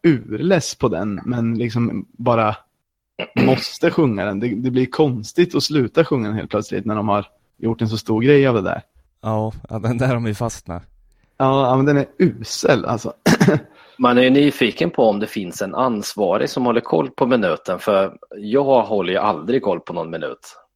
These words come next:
Speaker 1: Men det fin-, det är nog många som gör det. Och
Speaker 3: Ja.
Speaker 1: kanske klackledaren då, om man ska se honom som en ansvarig, men jag kan tänka mig att det är många andra som drar igång den.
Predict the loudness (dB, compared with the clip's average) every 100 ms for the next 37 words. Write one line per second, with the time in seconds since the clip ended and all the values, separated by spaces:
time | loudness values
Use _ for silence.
0 | _ _ _ _ _ _ _ _ _ _
1 | _ _ -10 -8 -6 -6 -2 0 2 2
2 | 2 2 2 0 0 -2 -2 -6 -10 _
3 | _ _ _ _ _ _ _ _ _ _
4 | _ 2 2 2 2 2 0 -2 2 0
5 | 0 -2 0 2 2 0 -2 -4 -4 -6
6 | -2 0 0 -2 -2 -2 -2 -2 0 0
7 | 0 -2 -4 -6 _ _ -10 -6 -4 -2
8 | -4 -2 0 0 0 -2 -2 -2 0 0
9 | 0 0 0 0 2 2 2 0 0 -4
10 | -4 -6